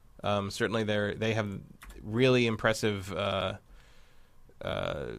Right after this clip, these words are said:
backwards compatibility with, with original Xbox stuff. Uh, they did stop doing that last year, where they're like, "This is the last update," per-,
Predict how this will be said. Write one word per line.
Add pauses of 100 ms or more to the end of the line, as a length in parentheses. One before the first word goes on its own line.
(260)
backwards
compatibility
with,
with
original
Xbox
stuff.
Uh,
they
did
stop
doing
that
last
year,
where
they're
like,
"This
is
the
last
update,"
per-,